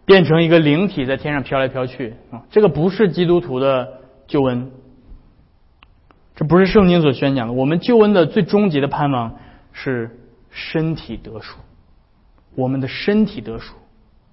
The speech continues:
这不是新约圣经新添-，添加的任何的概念，对吧？有一些圣经批判学者会说，“哦，这个是，呃，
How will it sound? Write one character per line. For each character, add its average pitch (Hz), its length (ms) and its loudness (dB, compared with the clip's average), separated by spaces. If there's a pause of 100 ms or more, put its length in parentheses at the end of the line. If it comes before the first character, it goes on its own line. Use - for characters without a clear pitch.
(2500)
这 262 100 2
不 180 160 0
是 240 140 2
新 233 300 2
约 208 160 6
圣 190 220 -2
经 170 120 0
新 175 260 -2
添-， 170 480 -2
添 175 240 -2
加 160 200 2
的 160 80 0
任 165 220 -2
何 127 120 -4
的 127 220 -2
概 139 260 -2
念， 120 180 -6
对 117 80 -8
吧？ 120 80 -6
有 117 160 -6
一 135 80 -2
些 139 280 -6 (240)
圣 160 200 -4
经 156 120 -2
批 156 140 -6
判 156 140 -4
学 139 120 -4
者 131 100 -2
会 127 100 -4
说 127 160 -6
，“哦， 175 320 -2
这 185 120 -2
个 185 100 -2
是， 160 400 -4 (440)
呃， 127 540 0